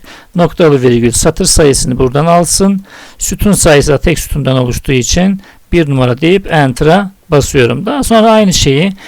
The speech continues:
yıllar için de yapıyorum. İndis diyorum. Dizim neresi olacak? Ay, yılların olduğu yer olacak. Zaten burayı tanımladığım için yılları da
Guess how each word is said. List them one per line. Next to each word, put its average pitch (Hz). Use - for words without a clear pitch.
yıllar 185
için 143
de -
yapıyorum. 127
İndis 190
diyorum. 131
Dizim 185
neresi 175
olacak? 131
Ay, 165
yılların 160
olduğu 135
yer 127
olacak. 123
Zaten 147
burayı 143
tanımladığım 139
için 175
yılları 139
da 170